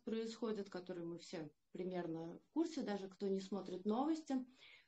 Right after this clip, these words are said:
Так вот, двадцать четвертый год у нас планируется годом возможностей, э, годом раскрытия как, э, по самосовершенствованию, так и по самопроявлению, так и по финансам, по, возможно,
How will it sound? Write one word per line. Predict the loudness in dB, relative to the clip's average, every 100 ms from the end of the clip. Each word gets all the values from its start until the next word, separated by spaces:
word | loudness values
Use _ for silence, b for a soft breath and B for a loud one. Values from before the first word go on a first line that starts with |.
| _ -2
Так | 4
вот, | 6 6
двадцать | 6 6 6 4 -2 -2
четвертый | 0 4 4 4 0
год | 4 2 4
у | 2
нас | 2 2 2
планируется | 4 6 6 6 4 2 -6
годом | 0 4 4 6 4
возможностей, | 4 2 2 2 2 2 0 -4 -6 -2 0 0 B B _ _ 2
э, | 6 6 6
годом | 4 4 4 4 6
раскрытия | 4 2 0 2 6 4 4 0 0
как, | 2 0 0 0
э, | 0 0 0 0 0 0
по | 0 2 0 -2
самосовершенствованию, | -2 -2 -2 -4 -4 -4 0 2 2 0 0 4 6 6 4 2 0 -6 -2
так | -2 -2 -4
и | -2
по | -4
самопроявлению, | -2 -2 -2 0 2 4 4 4 2
так | -2 -4
и |
по | -4 -6
финансам, | 0 2 2 2 0 0 0
по, | 0
возможно, | -2 0 0 0 -4